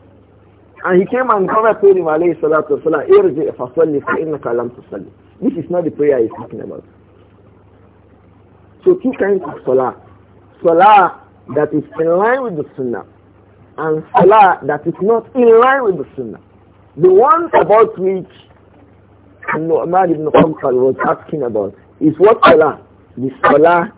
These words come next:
in line with the sunnah. Because that is the salah. Any other one is salah, not the salah that is ordered. And that is the one regarding his al-maktuba.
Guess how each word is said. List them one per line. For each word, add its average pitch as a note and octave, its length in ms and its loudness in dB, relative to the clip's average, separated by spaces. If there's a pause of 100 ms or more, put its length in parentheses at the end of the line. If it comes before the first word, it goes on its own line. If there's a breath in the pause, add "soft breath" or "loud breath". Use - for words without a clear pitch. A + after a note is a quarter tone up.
(120)
in G3 240 6
line A#3 340 4
with E3+ 140 0
the C3+ 80 -8 (100)
sunnah. A2+ 240 -14 (1200)
Because F#3+ 360 0
that G#3+ 220 -2
is E3+ 120 -4 (200)
the F3 220 -2 (140)
salah. D3+ 480 -2 (680)
Any B3+ 240 0
other A3 260 4
one G#3 180 2 (120)
is D3+ 80 -8 (140)
salah, C#3+ 420 0 (300)
not F3+ 440 -4
the C3 260 -6 (120)
salah A#2+ 320 -2 (340)
that A#2 160 -10
is G2+ 160 -16
ordered. G2 280 -10 (1800)
And D#3+ 200 -2
that B3 180 0
is E3+ 120 -2
the F3 80 0
one G3+ 220 4
regarding F#3 440 2
his D#3+ 100 -6 (220)
al-maktuba. F#3 1000 0